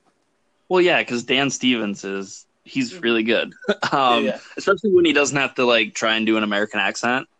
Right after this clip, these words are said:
Speaker 1: He does a lot better.
Speaker 2: <laughs> Yeah.
Speaker 1: Um, but yeah, he's good. Um, did any of it spook you out? I was watching some of this, and I was like, "I don't know that Noah's gonna like this."
Speaker 2: Uh, okay, so, like, every, like,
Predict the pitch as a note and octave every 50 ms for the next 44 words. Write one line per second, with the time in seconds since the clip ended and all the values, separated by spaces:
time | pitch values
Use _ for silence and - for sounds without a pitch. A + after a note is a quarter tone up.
0 | _ - A2+ G#2 G#2 G#2+ G#2+ A2 G#2 G#2 G#2 A2 A2 - B2+ C3 C#3+ D3+ E3 E3
1 | D#3 _ _ _ _ _ _ _ _ - - B2+ C3 - _ - - - - -
2 | B2+ C3 B2+ B2+ B2 A#2+ A2+ A2 G#2+ G#2+ - _ _ _ _ _ _ _ _ -
3 | - _ _ - - F#3 A#3 A3 F3+ - F3 - G3 F#3 D3+ D3 F3 F3 E3+ D#3+
4 | D#3 - C#3+ D3+ D3 C#3+ C3+ B2+ - - _ _ _ - A#2+ D3 C#3+ C#3+ C#3 C#3
5 | D3 D3 C#3+ C#3 B2+ C3+ A2 - - - - - C3+ B2 - C3+ B2 A#2+ B2+ D3
6 | E3 - - B2+ C3+ C3 C3+ C3+ C3 - A#2+ A#2+ C#3 C#3 C3+ B2 A#2+ - B2 A#2
7 | A2+ A#2 B2 B2+ C#3 C3+ D3 C3+ B2+ B2 A2+ G#2+ A#2+ C3 C3+ A2+ F#2 F2 G#2 G2
8 | F#2 A#2 B2+ A2 - - A2 A2 G2 F2 F#2+ G#2 - - - _ _ - G3+ G#3+
9 | A3+ A#3 A#3+ A#3 A3 A3 G#3+ - _ _ _ - G#3 G3+ - B3 A3+ G3+ F#3 -
10 | - A3+ G#3 G3+ G3+ G3+ G3 G3 G3 F#3+ F#3+ F#3 F3+ F3+ - _ _ _ _ _
11 | _ _ _ _ _ _ _ _ _ _ _ _ _ _ _ _ - F#3 G3 G3
12 | G3 B3+ C4+ C4 - _ _ _ _ F#3+ F#3+ F#3+ F#3 F3+